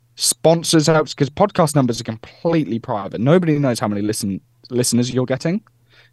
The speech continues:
So what they can see is number one. So when you're number one, like you said, you've got a marketing agency, I got to number one in marketing. That's great for your business brand,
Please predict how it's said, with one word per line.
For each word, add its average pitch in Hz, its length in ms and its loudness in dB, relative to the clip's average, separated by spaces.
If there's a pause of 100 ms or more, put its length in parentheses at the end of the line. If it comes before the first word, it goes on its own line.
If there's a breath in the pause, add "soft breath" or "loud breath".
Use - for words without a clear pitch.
So 131 440 2 (460)
what 139 160 0
they 127 80 0
can 185 280 -2
see 127 220 -8
is - 160 -10 (160)
number 127 360 2
one. 120 260 0 (580 soft breath)
So 135 100 -4
when 165 120 4
you're 196 100 4
number 151 420 -2
one, 117 440 -4 (720)
like 151 120 -2
you 107 60 -8
said, 123 120 -6
you've 117 80 -2
got 123 60 4
a 110 140 2
marketing - 260 -4
agency, 92 260 -6
I 107 40 0
got 117 140 -4
to - 80 -10
number 113 160 -2
one 107 60 0
in 117 60 -2
marketing. 123 380 -4 (340 soft breath)
That's - 160 -14 (240)
great 117 560 2
for - 80 -8
your 113 200 0 (540)
business 104 360 -2
brand, 78 320 -12